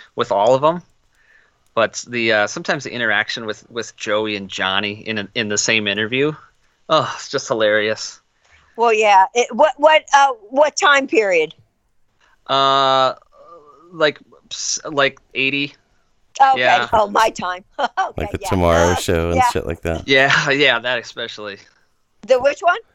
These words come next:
Speaker 3: When they were on the Tomorrow, Tom Snyder.
Speaker 2: Oh, the Tom Snyder?
Speaker 3: Yeah.
Speaker 2: Oh, yeah, I was there. Uh,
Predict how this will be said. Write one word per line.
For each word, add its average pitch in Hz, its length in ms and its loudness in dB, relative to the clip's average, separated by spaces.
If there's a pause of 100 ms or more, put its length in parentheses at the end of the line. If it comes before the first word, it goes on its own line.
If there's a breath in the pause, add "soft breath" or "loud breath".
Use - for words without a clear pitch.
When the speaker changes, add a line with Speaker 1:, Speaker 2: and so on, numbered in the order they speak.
(300)
Speaker 3:
When 92 140 -4
they 92 100 2
were 87 140 2
on 85 160 2
the 82 100 2
Tomorrow, 80 680 0 (180)
Tom 82 220 -2
Snyder. 90 300 2
Speaker 2:
Oh, 294 180 6
the 254 120 0
Tom 285 280 2
Snyder? 294 440 2
Speaker 3:
Yeah. 277 160 4
Speaker 2:
Oh, 262 40 4
yeah, 240 260 0
I 277 80 4
was 262 200 -6
there. 190 220 -2 (500 soft breath)
Uh, 233 260 6